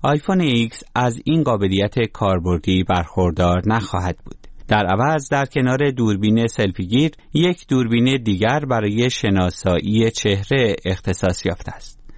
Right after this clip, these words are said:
فناوری جدیدی که جانشین فناوری خوانش اثر انگشت می‌شود و آنطور که اپل می‌گوید با شناسایی سه‌بعدی چهره صاحب گوشی از دقتی برخوردار است که می‌تواند چهره فرد را از تصاویر بسیار با کیفیت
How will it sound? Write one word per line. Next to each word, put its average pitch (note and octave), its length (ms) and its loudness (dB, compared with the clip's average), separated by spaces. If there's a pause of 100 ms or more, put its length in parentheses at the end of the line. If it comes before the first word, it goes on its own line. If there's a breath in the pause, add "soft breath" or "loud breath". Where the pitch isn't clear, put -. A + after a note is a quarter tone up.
فناوری C3 560 2
جدیدی A2+ 480 0
که D#3+ 160 -4
جانشین C3 680 0
فناوری G2+ 560 0
خوانش F2+ 440 0 (140)
اثر G2 280 0
انگشت G2 380 0
می‌شود E3 400 0 (180)
و E3 40 2
آنطور E3+ 300 0
که C#3+ 380 0
اپل C#3+ 320 0
می‌گوید G2 600 0
با C3 160 2
شناسایی G#2+ 840 0
سه‌بعدی G2 760 2
چهره G#2 600 0
صاحب G2 440 0
گوشی G2+ 540 0 (140 loud breath)
از D3 220 0
دقتی A#2 400 -2
برخوردار E3+ 480 0
است F3 180 -4
که D3+ 60 0
می‌تواند D3+ 520 0
چهره G2+ 440 0 (100)
فرد C#3+ 300 0
را D#3+ 180 2 (160 soft breath)
از A2 320 -2
تصاویر G#2 800 0
بسیار C#3+ 580 0
با B2+ 160 0
کیفیت G#2+ 680 -2